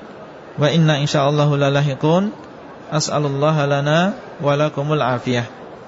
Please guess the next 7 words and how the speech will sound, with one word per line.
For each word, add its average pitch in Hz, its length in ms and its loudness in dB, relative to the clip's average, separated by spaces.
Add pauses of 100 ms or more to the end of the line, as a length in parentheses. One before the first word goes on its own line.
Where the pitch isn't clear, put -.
(680)
Kemudian 156 360 2
yang 151 60 -4
kedua 165 300 2
adalah 156 240 2
mengingat 156 400 0
kematian. 135 560 -2 (1400)
Mengingat 147 480 0